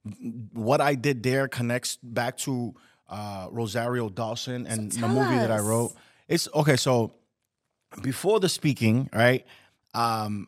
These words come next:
Speaker 1: I'm, uh, I'm an avid, um, um, believer of, of putting certain energies out there in the world. Like, it just, shit just works. So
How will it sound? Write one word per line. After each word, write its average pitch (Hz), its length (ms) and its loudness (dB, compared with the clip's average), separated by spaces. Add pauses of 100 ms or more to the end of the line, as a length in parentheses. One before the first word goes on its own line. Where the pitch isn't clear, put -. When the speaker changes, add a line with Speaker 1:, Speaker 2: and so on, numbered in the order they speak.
(100)
Speaker 1:
I'm, 135 420 2
uh, 107 520 -2 (220)
I'm 123 140 -2
an 117 140 -2 (160)
avid, 131 520 4 (360)
um, 80 760 -6 (160)
um, 87 880 -8 (140)
believer 135 580 6
of, 110 560 0 (340)
of 101 300 -6
putting 151 480 2
certain 131 420 -4
energies 123 520 -4
out 107 220 -2
there 95 300 0
in 101 120 -4
the 95 60 -4
world. 113 400 2
Like, 92 200 -8
it 92 140 -10
just, 101 180 -8
shit - 220 -6
just 95 260 -6
works. 110 400 0 (540)
So 127 640 -2